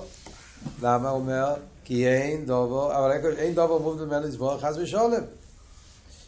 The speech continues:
כי אין דובו חוץ ממנו. אין שום דבר חוץ מהקדוש ברוך הוא. ולייס השר פונו מיני. אה, אין שום מקום ששם הקדוש ברוך הוא לא מתגלה. וממילא איפה שהדיבור נמצא,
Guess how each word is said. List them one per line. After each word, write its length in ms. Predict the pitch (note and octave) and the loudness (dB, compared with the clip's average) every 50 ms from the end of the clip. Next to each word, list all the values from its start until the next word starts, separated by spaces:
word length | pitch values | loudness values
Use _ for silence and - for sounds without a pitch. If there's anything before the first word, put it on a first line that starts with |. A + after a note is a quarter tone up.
| - - | -18 -10
כי 200 | - C#3 C3 C#3 | -6 -4 0 2
אין 300 | C#3 C#3+ D3+ E3 E3+ E3 | 2 4 4 2 2 0
דובו 420 | C#3+ C#3+ C#3 C#3+ D3 D3 D#3+ E3+ E3 | 0 2 4 4 4 4 4 4 4
חוץ 260 | - G#3+ A#3+ A#3 G#3+ | 4 2 2 2 2
ממנו. 360 | C4 B3+ A#3+ A3+ G3 D3 B2 A#2+ - - - - - - - - - - - - - - - - - - - - - - - - - - | 0 0 2 2 0 0 -4 -10 -14 -18 -20 -20 -20 -20 -20 -20 -20 -20 -20 -20 -20 -20 -20 -20 -20 -20 -20 -20 -20 -20 -20 -20 -16 -8
אין 180 | C#3 D3 E3 - | -6 -4 -4 -2
שום 200 | - F3 E3 E3 | -4 -4 -4 -2
דבר 500 | D#3+ D#3+ D3+ C3+ C3+ B2+ B2+ B2+ C#3+ D3 - - - - - - | 0 0 2 4 4 2 4 2 0 -2 -4 -8 -18 -20 -20 -18
חוץ 240 | - - D3 C3+ - | -12 -10 -10 -6 -4
מהקדוש 380 | D#3 D#3 D3+ E3+ E3+ F3 E3+ D3+ | -2 -2 0 0 0 -2 -2 -2
ברוך 320 | D3 G3 A3 D#3 D3 C#3+ | 0 0 2 2 0 0
הוא. 100 | C#3 B2 - - - - - - - - | -4 -10 -14 -16 -18 -20 -20 -20 -6 0
ולייס 480 | A#2+ A#2+ B2 C3 C#3+ D#3 F3+ F3 F3 F#3 | 2 4 4 6 6 6 6 6 6 4
השר 640 | E3+ D#3+ B2 - C#3+ B2+ A#2+ A#2 A#2+ A#2+ C3 C#3 C#3 C3+ | 4 4 2 2 2 2 4 4 4 2 2 0 -2 -4
פונו 240 | C#3+ D3 D#3 D#3+ E3 | -4 -4 -2 -4 -4
מיני. 380 | E3+ F#3 G3 A3+ A#3 A3+ A3+ - - - - - - - - - - - - - - - - - - - - - - - B2 | -4 -2 2 2 4 2 2 -2 -6 -12 -20 -20 -20 -20 -20 -20 -20 -20 -20 -20 -20 -20 -20 -20 -20 -20 -20 -20 -12 -6 -4
אה, 260 | B2 C#3+ D#3+ E3 D3+ | -2 0 0 0 -2
אין 100 | C#3 C3 | -4 -4
שום 280 | C3 - F#3+ G3+ F#3+ | -4 -4 -2 0 2
מקום 680 | F3+ E3 - - F#3+ G#3+ A#3+ A#3 G#3+ F#3+ F3 E3+ E3+ E3 | 2 0 2 2 2 2 4 4 2 2 0 0 -2 -4
ששם 360 | C3+ - - B2+ E3+ F3 F#3 F#3 | -6 -10 -6 -4 -2 -2 0 0
הקדוש 260 | F3+ F3+ F3+ E3+ D#3+ | -2 -2 -2 -4 -2
ברוך 260 | D3 E3 F3+ F3+ D3+ | 0 0 2 2 2
הוא 80 | F3+ F3+ | 0 0
לא 140 | F#3 F#3 | 0 0
מתגלה. 380 | F#3+ F3+ F3 F#3+ F#3+ G3+ A3 G#3 - - - - - - - - - - - - | -2 -2 0 0 2 2 2 0 -2 -6 -10 -20 -20 -20 -20 -20 -20 -20 -8 -4
וממילא 520 | D#3+ D3+ D#3 D#3 D3+ D#3 D#3+ E3+ F#3 F#3 | 0 2 2 2 4 4 4 4 4 4
איפה 380 | F#3 E3 D#3+ F#3+ G#3 F3 F#3+ F#3 | 2 4 4 4 4 4 2 2
שהדיבור 500 | D3 E3 D#3+ D#3 D#3+ D#3 D3+ E3+ F#3+ G3+ | 2 2 0 0 0 -2 -2 -2 -2 -2
נמצא, 720 | F3+ F3 E3+ - - F3 F#3 G#3 G#3 F#3 F3 E3+ E3 D#3+ | -2 -4 -4 -4 -2 0 2 4 4 4 6 6 4 2